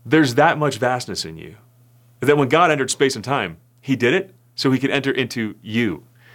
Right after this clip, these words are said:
And he sees that vastness, that beauty, that something worth coming and dying for in your neighbor, in your family member who's fallen away from the faith, in everybody around you. Evangelization,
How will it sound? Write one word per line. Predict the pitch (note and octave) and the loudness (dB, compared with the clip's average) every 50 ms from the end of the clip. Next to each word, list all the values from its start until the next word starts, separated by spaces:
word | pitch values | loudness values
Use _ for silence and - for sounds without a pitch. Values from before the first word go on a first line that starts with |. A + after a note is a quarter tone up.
| - - - _ _ _ _ _ _ - | -20 -20 -20 _ _ _ _ _ _ 0
And | B2+ B2+ A#2 | 0 0 2
he | B2+ C#3+ | 0 -2
sees | C3+ - - - F#3 G3 F#3 D3 | 0 0 -2 -2 0 -2 -2 0
that | C3 C#3 A2+ | 0 0 -2
vastness, | G#2+ G#2 B2 B2 C3+ C#3+ C3+ - - D3 C#3+ - - | 0 -2 -2 -2 -2 -4 -6 -6 -8 -6 -6 -6 -6
that | - A#2+ A#2 G#2+ G2 F#2+ | -4 -4 -4 -4 -4 -6
beauty, | G2+ A#2 B2+ C3 C#3 C#3+ C#3 C3 - _ | -4 -2 0 0 0 -2 -4 -6 -8 _
that | A2+ A#2 - | -2 -2 0
something | - - - D#3 D#3 D3+ D3 C3 C#3+ C3 A#2 A2 | 0 -2 -2 -2 -2 -2 -2 -2 -4 -2 -2 -2
worth | G#2+ A#2 A2+ G#2 - | -2 -2 -2 -2 -6
coming | - - C3 B2+ B2 A#2+ E2+ | -4 -4 -2 -2 -2 -4 -4
and | G2+ F#2+ F#2 | -6 -2 0
dying | G#2+ G2+ G#2+ A#2 A#2 | 0 0 0 -2 -6
for | - - A#2+ A#2+ A#2 A#2+ A#2 - _ _ _ _ _ _ _ _ _ _ _ _ | -8 -8 -6 -4 -4 -6 -8 -12 _ _ _ _ _ _ _ _ _ _ _ _
in | - A2 G2+ G2 | -6 -6 -4 -2
your | F#2+ F2+ | -2 0
neighbor, | F2 F2+ F#2 G2+ G2+ A2+ A2+ A2 A2+ - _ _ _ _ _ _ _ _ _ _ _ | 0 0 0 0 -2 -4 -6 -6 -6 -10 _ _ _ _ _ _ _ _ _ _ _
in | G2 F#2 | -8 -6
your | F#2 F2 | -6 -8
family | - - G#2 G#2 G#2+ A2 | -2 -2 -2 0 0 -2
member | G#2+ G#2+ G#2+ G#2 G#2 | -2 -2 -4 -4 -6
who's | G2 F#2 F2 | -8 -8 -8
fallen | - - G#2+ G#2 G2+ G2+ G2 | -6 -2 -2 0 0 0 -2
away | G2 G2 G2+ | -2 -2 -2
from | G2+ - G2 | -4 -4 -8
the | F#2 | -10
faith, | E2+ - - G2 G2 A2 A2 - _ _ _ _ _ _ _ _ _ _ | -10 -6 -4 -2 -2 -2 -4 -10 _ _ _ _ _ _ _ _ _ _
in | _ G#2 G2+ | _ -8 -4
everybody | - G#2+ A2+ C3+ C#3 B2+ C3+ B2+ B2 A#2+ | -2 0 0 0 2 0 0 0 2 0
around | A2 G#2 G2+ G#2 G#2+ G#2+ G2+ E2+ | 0 0 -2 -4 -4 -6 -8 -10
you. | D#2+ D2 C#2+ D2 _ _ _ _ _ _ _ _ _ | -12 -14 -16 -18 _ _ _ _ _ _ _ _ _
Evangelization, | - G2 E2 A2 A#2 C3 C3+ B2 C3 B2+ A#2+ A2 B2+ C3 C#3 C3 - D#3 D3 D3 | -12 -6 -2 0 0 0 0 0 -2 -2 0 0 0 0 0 -2 -4 -6 -6 -8